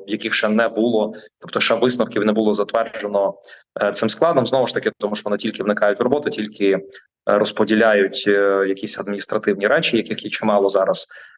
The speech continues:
Е, от як, власне, в процесі кваліфоцінювання побачимо і на, по-, подивимося і на одних, і на інших. Але з-, принаймні з того, що вони показують публічно,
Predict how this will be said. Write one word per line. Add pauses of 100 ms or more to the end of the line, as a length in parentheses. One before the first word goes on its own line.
(160)
Е,
от
як, (360)
власне,
в
процесі
кваліфоцінювання
побачимо
і
на, (140)
по-,
подивимося
і
на
одних,
і
на
інших. (300)
Але
з-,
принаймні
з
того,
що
вони
показують
публічно,